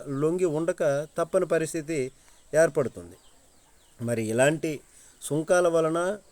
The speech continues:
వాటిల్లగలిగినటువంటి నష్టాలను ప-, ఈ పరిమిత కాలం పాటు తట్టుకొని నిలబడగలిగితే,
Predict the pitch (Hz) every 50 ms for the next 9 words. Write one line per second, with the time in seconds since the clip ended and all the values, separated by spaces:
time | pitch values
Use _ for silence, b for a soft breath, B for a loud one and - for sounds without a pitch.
0 | _ b b b b b b b 104 107 110 127 143 160 165 160 180 175 175 175
1 | 175 165 156 160 156 156 156 156 156 151 151 147 131 - 143 135 123 135 117 110
2 | 117 120 - - 175 170 170 165 165 160 151 131 - 127 - _ _ _ _ _
3 | _ - - - - - 127 135 131 120 - - 127 143 160 175 180 170 185 165
4 | - 160 156 160 156 156 147 139 156 156 165 160 - 165 143 147 156 160 - _
5 | _ _ _ _ _ _ _ - 151 147 143 - 175 170 185 175 165 139 123 120
6 | 127 143 143 160 160 156 151 135 131 120 117 110 104 - 127 120 101 -